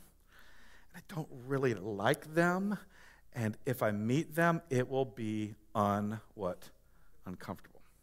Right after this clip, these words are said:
So he got the minute idea of following him,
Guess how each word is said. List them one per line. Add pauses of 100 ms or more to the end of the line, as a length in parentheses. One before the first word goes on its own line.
(1040)
So
he
got
the (240)
minute
idea
of
following (160)
him,